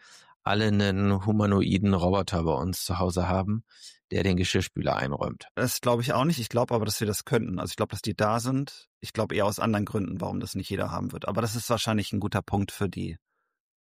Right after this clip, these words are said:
Speaker 2: für eine Episode über Robotik.
Speaker 1: Ja. Okay, aber da sind wir sozusagen eher schon beieinander, dass wir sagen, zweitausenddreißig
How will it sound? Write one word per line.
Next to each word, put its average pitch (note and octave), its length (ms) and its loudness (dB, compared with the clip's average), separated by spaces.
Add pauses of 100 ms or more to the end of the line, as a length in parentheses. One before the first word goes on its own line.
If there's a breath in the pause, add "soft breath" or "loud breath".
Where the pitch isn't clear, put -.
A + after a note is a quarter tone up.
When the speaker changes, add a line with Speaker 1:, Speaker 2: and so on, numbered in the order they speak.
(120)
Speaker 2:
für A2+ 100 -2
eine G2+ 120 0
Episode F#2+ 480 -2
über - 400 -8 (460)
Robotik. - 540 -6
Speaker 1:
Ja. - 80 -4 (380)
Okay, A2 220 2
aber A2 220 4
da C#3 160 4
sind D3+ 160 4
wir C3 100 4
sozusagen A#2+ 600 2
eher A#2 400 2 (260 loud breath)
schon A#2 240 0
beieinander, G#2+ 420 2
dass G#2 200 0
wir G#2 80 2
sagen, G2+ 340 0 (400 loud breath)
zweitausenddreißig F#2+ 1200 0